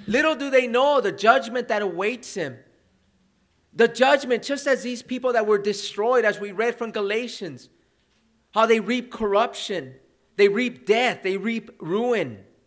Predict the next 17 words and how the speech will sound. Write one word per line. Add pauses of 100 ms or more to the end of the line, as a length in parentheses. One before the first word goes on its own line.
(720)
These
false
teachers
and
their
followers
and
sinners (840)
are
gonna
receive
the
judgment (260)
that
comes
from
God.